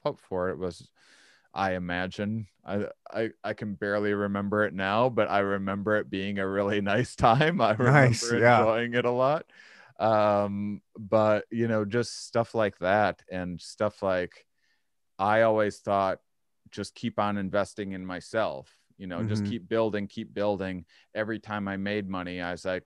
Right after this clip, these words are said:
Speaker 1: well, taking every, everything, like, savings account, uh, four oh one K. No, you wanna show will pay interest, put more money back in my s-, uh,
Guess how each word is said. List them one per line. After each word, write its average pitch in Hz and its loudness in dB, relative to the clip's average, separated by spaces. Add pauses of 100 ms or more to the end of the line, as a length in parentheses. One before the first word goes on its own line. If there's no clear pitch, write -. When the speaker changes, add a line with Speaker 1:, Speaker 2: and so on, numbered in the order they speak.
(140)
Speaker 1:
well, 110 0 (760)
taking 120 -4 (120)
every, 135 -2 (340)
everything, 98 -2 (480)
like, 104 0 (480)
savings 160 0
account, 180 -8 (640)
uh, 110 -2
four 156 6
oh 160 6
one 151 -2
K. 170 -4 (200)
No, 127 0
you 113 -6
wanna 151 -2
show 147 0
will 131 4
pay 143 -2
interest, 160 -8 (280)
put 151 -4
more 151 2
money 127 -2 (240)
back 127 4
in 127 0
my 123 2
s-, - -8
uh, 117 0